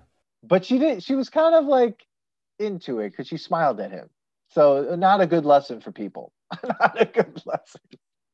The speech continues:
Not a good lesson. Do not say shit like that to random women on the street.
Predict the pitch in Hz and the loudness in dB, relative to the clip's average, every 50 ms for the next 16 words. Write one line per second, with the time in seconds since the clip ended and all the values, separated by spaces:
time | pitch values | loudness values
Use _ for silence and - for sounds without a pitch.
0 | _ _ _ _ - 226 254 277 392 392 - - 220 214 214 220 233 226 202 220 | _ _ _ _ -20 -12 0 0 0 0 0 -4 -2 -2 0 0 0 2 2 2
1 | 202 185 185 175 165 156 - 139 113 107 104 139 147 170 170 175 175 - - 151 | 0 2 2 2 2 2 0 -8 -10 -8 -10 -10 -8 -4 -4 -6 -6 -6 -8 -6
2 | 143 143 151 - 127 113 113 113 110 113 110 104 - 110 101 101 110 113 113 110 | -6 -6 -8 -8 -6 -6 -4 -6 -6 -6 -8 -8 -8 -10 -8 -8 -8 -8 -8 -8
3 | 110 110 104 104 107 107 107 107 98 95 95 95 95 - - - 95 87 - _ | -8 -10 -8 -10 -10 -10 -10 -10 -12 -12 -14 -14 -20 -20 -16 -14 -14 -14 -14 _